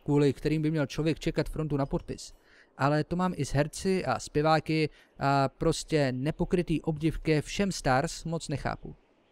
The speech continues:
Je nutné počítat s tím, že YouTube videa jsou posledních pár let fenomén,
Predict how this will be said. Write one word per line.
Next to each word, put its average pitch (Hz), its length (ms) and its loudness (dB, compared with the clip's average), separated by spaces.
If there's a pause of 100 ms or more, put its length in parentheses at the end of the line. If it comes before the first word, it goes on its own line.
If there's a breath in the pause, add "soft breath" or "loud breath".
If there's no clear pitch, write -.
(240)
Je 131 180 2
nutné 170 340 2
počítat 170 400 0
s - 80 -4
tím, 170 260 2
že 156 140 4
YouTube 147 340 0
videa 175 240 2
jsou 196 160 0
posledních 180 420 -2
pár 190 160 0
let 180 120 0
fenomén, 190 480 0